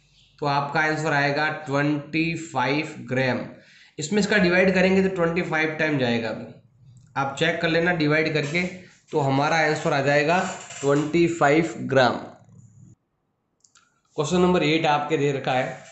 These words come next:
अमीना buys a book for rupees two seventy five। अमीना एक book purchase करती है टू सेवेंटी फ़ाइव में,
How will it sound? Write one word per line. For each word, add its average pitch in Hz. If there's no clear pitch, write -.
अमीना 175
buys 170
a 165
book 180
for 151
rupees 151
two 185
seventy 127
five। 101
अमीना 175
एक 165
book 185
purchase 160
करती 143
है 165
टू 175
सेवेंटी 131
फ़ाइव 107
में, 104